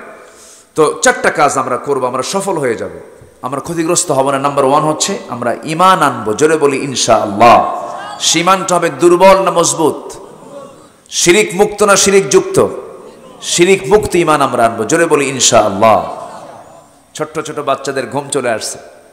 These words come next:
আর কুলাচ্ছে না, খুব চেঁচামেচি করলো সামনে, এখন থেমে গেছে। বাবুরা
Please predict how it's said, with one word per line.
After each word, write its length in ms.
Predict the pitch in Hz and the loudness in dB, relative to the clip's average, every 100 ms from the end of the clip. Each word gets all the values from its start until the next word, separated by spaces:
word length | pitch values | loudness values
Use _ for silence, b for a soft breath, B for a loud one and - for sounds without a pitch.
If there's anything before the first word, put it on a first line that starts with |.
| _ _ _ _ - _ _ | _ _ _ _ -20 _ _
আর 300 | 107 139 143 127 | 2 4 6 2
কুলাচ্ছে 400 | 127 123 - - | -2 -4 -4 -8
না, 100 | 90 80 - - _ _ _ _ | -12 -16 -20 -20 _ _ _ _
খুব 500 | 131 175 190 185 190 | 0 4 6 6 4
চেঁচামেচি 420 | 180 170 156 143 | 0 -2 -2 -4
করলো 280 | 143 135 123 | -4 -4 -2
সামনে, 300 | 117 113 92 80 - - - - _ _ _ _ _ _ _ _ _ | -2 -4 -6 -16 -20 -20 -20 -20 _ _ _ _ _ _ _ _ _
এখন 220 | 113 123 | -6 -6
থেমে 260 | 117 139 120 | -4 -2 -2
গেছে। 260 | 98 - - - - _ _ _ _ _ _ _ _ _ _ _ _ _ _ - | -4 -8 -12 -20 -20 _ _ _ _ _ _ _ _ _ _ _ _ _ _ -4
বাবুরা 480 | 107 117 120 104 | -2 0 2 0